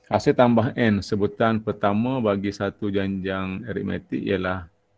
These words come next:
diberi oleh S N sama dengan N per dua, bracket N tolak dua puluh empat. Okey, so ini janjang aritmetik dah.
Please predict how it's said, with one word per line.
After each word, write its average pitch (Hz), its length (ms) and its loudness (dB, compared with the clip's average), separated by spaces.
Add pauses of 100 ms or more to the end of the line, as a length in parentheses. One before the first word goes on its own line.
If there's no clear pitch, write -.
(140)
diberi 95 400 -2
oleh 98 240 0
S - 160 -14
N 117 480 -2 (240)
sama 92 240 -4
dengan 95 320 -2
N 98 160 -2
per 95 160 -4
dua, 95 480 -4 (480)
bracket 92 560 -2
N 95 240 -2 (160)
tolak 87 320 -2
dua 90 240 -8
puluh 82 240 -6
empat. - 240 -4 (1300)
Okey, 98 240 2
so 95 160 -2
ini 104 240 2
janjang 95 560 -2
aritmetik 90 560 -6
dah. 87 300 -2